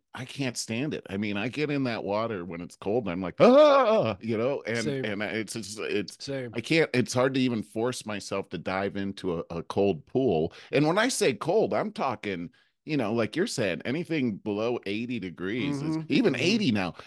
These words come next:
Speaker 1: You know,
Speaker 2: Mm-hmm.
Speaker 1: this summer, this past summer, um, my friends Mike and Amy have a pool, and they would invite us over. And at the beginning of the summer, it was like,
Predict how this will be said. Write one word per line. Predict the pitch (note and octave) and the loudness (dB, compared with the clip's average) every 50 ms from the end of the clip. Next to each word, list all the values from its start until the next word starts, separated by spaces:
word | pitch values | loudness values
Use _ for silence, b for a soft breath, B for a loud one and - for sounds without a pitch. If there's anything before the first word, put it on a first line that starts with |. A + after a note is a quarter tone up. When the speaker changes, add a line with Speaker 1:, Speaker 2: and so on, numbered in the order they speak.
| B B | B B
Speaker 1:
You | - F3 | -4 0
know, | G#3 G3 D#3 | 2 2 4
Speaker 2:
Mm-hmm. | C3 | 4
Speaker 1:
this | D#3 F#3 F3+ - | 4 2 2 2
summer, | - - D3 E3 F3 E3 B2 G2+ F#2 G#2 A2+ _ - | 0 0 0 0 0 0 -2 -4 -4 -6 -10 _ -8
this | A2 A#2 - | -6 -6 -4
past | - C#3+ C#3 C3 A#2+ - - | -2 -2 0 0 0 -2 0
summer, | C3+ C3 C#3 A#2+ G#2 F2 F#2 G2 - - | 0 0 0 0 -2 -2 -4 -6 -8 -8
um, | G2+ G2 F#2 F#2 F2+ E2+ - | -8 -6 -4 -4 -6 -6 -6
my | G2 G2 F#2+ F#2 | -6 -4 -4 -4
friends | - A2 G#2+ G2+ F#2+ - | -2 0 0 0 0 -2
Mike | G2+ G2+ G2 F#2 - | -2 -2 -2 -2 -4
and | F2 F2 | -4 -4
Amy | F#2 G2+ G#2 F#2+ F2 | -2 -2 -2 -2 -2
have | F2 F2 E2+ E2+ | -4 -4 -6 -6
a | D#2+ | -6
pool, | - - F2+ F2 E2+ E2 | -4 -2 0 0 0 0
and | E2 | 0
they | F#2 F#2+ | 0 0
would | F2+ E2 E2 | 0 0 0
invite | D#2+ D#2 - E2+ E2+ F2 D#2+ | -2 -2 -2 -2 -2 -2 -2
us | E2+ - - | -4 -4 -2
over. | F2 F#2 F#2 E2+ F2+ E2+ E2 D#2+ | 0 0 0 0 0 0 0 -2
And | D#2 C#2 - B B B B | -2 -6 -10 B B B B
at | G#2 - | -6 -4
the | - F#2 | -4 -4
beginning | E2+ G#2+ E2 D#2 B2+ D#3 F3+ F#3+ D#3+ | -4 -4 0 2 2 2 4 4 2
of | C3 F#2+ F2+ | 2 2 0
the | F2+ | -2
summer, | - - - F#2+ F#2 F#2 F#2 F#2+ C3+ | -2 -2 -2 -2 -2 -2 -2 -2 -2
it | C#3 | -2
was | - C#3 G#2 E2 F#2+ | -2 -2 -2 -2 -2
like, | F#2 E2+ D#2+ C#2+ - | -2 -2 -2 -4 -8